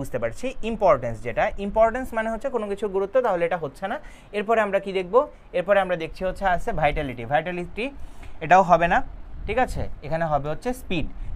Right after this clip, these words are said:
কারণ হলো যে ইনফ্যান্সির গুরুত্ব আছে যেমন, ঠিক অ্যাডোলেসেন্সেরও গুরুত্ব আছে, এটা হচ্ছে যে, এবং অ্যাডোলেসেন্সের গুরুত্ব বা ভাইটালিটি কিন্তু সবচেয়ে বেশি, অ্যাডাল্টহুডের চেয়েও বেশি, because অ্যাডোলেসেন্সের উপরে আমাদের অ্যাডাল্টহুডটা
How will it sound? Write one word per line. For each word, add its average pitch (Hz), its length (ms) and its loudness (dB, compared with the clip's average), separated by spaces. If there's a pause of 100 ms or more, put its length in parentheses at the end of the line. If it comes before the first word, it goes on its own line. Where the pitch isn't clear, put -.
কারণ 180 240 8
হলো 196 140 4 (100)
যে 190 80 2 (220)
ইনফ্যান্সির 202 560 0
গুরুত্ব 185 240 2 (140)
আছে 165 140 -2 (100)
যেমন, 196 220 4 (280)
ঠিক 175 140 2 (220)
অ্যাডোলেসেন্সেরও 175 840 0
গুরুত্ব 214 240 2 (140)
আছে, 226 200 2 (220)
এটা 165 120 4 (100)
হচ্ছে 185 260 -2
যে, 180 60 -2 (120)
এবং 180 100 2 (100)
অ্যাডোলেসেন্সের 214 600 2
গুরুত্ব 220 220 -2 (120)
বা 156 140 6
ভাইটালিটি 185 400 2
কিন্তু 208 140 -4 (100)
সবচেয়ে 170 380 0
বেশি, - 200 -6 (360)
অ্যাডাল্টহুডের 196 560 6
চেয়েও 175 260 4
বেশি, 120 260 -4
because 220 280 4 (160)
অ্যাডোলেসেন্সের 185 580 2
উপরে 196 200 -2
আমাদের 202 240 -2
অ্যাডাল্টহুডটা 156 560 2